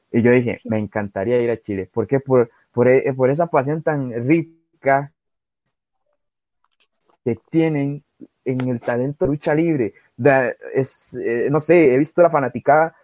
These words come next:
Speaker 1: eh, enorme, increíble, la verdad, esa magnitud en la que ustedes viven es, es demasiado bonito. Y, y tú, lo puedes decir, porque ya tú eres una pro-,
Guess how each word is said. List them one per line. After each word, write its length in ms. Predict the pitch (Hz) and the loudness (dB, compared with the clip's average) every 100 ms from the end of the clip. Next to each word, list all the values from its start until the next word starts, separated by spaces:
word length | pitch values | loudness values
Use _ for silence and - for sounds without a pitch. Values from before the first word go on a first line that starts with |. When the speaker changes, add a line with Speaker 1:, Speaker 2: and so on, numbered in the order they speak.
| _ - | _ 0
Speaker 1:
eh, 380 | 123 120 120 120 - _ | 2 4 2 0 -10 _
enorme, 600 | 127 135 175 196 156 156 _ _ _ | -2 4 4 4 0 -6 _ _ _
increíble, 500 | - 123 123 123 165 | -14 -6 0 2 4
la 100 | 151 | 4
verdad, 220 | 123 131 156 | 4 4 2
esa 220 | 139 160 | 0 -2
magnitud 380 | 160 120 156 165 | -4 -2 -4 -4
en 100 | 131 | -6
la 80 | 113 | -8
que 60 | |
ustedes 220 | 113 139 | -2 0
viven 340 | 139 156 156 110 | 2 -2 -4 -8
es, 160 | 117 | -10
es 120 | 113 123 | -8 -6
demasiado 360 | 160 110 135 | -6 0 2
bonito. 400 | 139 139 - 95 - _ | 2 -2 -4 -10 -12 _
Y, 280 | - 135 131 | -14 -10 -6
y 60 | 131 | -6
tú, 440 | - 175 254 285 - - _ _ 101 | 0 2 2 -4 -16 -20 _ _ -4
lo 140 | 123 | -2
puedes 360 | - 196 220 151 | 4 4 4 2
decir, 380 | 117 208 285 | -2 0 -2
porque 200 | 202 143 - _ - 120 | -2 -4 -6 _ -20 -4
ya 180 | 139 165 | -4 -2
tú 220 | 185 185 | -2 -2
eres 220 | 196 180 | -2 -4
una 160 | 180 208 | -6 -8
pro-, 220 | 185 | -8